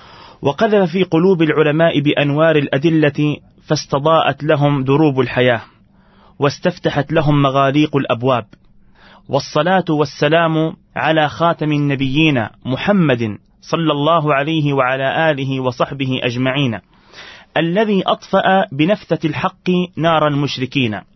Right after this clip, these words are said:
وسطعت ببعثته أنوار الشريعة، فتبددت دياجير الجهالة،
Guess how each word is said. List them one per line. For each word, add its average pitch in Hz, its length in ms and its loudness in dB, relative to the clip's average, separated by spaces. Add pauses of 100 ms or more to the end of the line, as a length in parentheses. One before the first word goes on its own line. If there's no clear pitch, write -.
(600)
وسطعت 185 600 0
ببعثته 165 580 0 (200)
أنوار 170 680 2 (320)
الشريعة، 156 640 0 (460)
فتبددت 165 920 0
دياجير 151 600 2
الجهالة، 117 540 0